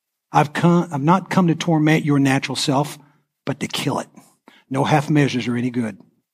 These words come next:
I don't want to cut off a branch here and a branch there, do a nice pruning job. I want to have the whole tree down. I don't want to drill the tooth or crown it or stop it,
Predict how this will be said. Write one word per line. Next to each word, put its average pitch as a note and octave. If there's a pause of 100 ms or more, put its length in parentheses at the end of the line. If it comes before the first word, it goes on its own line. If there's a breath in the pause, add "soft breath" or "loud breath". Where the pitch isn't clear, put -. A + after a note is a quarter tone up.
(400 soft breath)
I E3
don't D#3
want G#3
to -
cut G#3
off G3+
a G#3+
branch F3
here D#3
and E3+
a D3
branch D#3
there, D3+ (580 soft breath)
do F3
a F3+
nice F3+
pruning F3
job. C#3 (260 soft breath)
I E3
want E3
to C#3+
have D3+
the D3+
whole C4+
tree B3+
down. G#3 (640)
I G#3
don't A#3
want C4+
to C4
drill B3+
the G#3
tooth G3+ (400)
or D4+
crown G3
it A#3+ (440)
or D4+
stop F#3+
it, B3+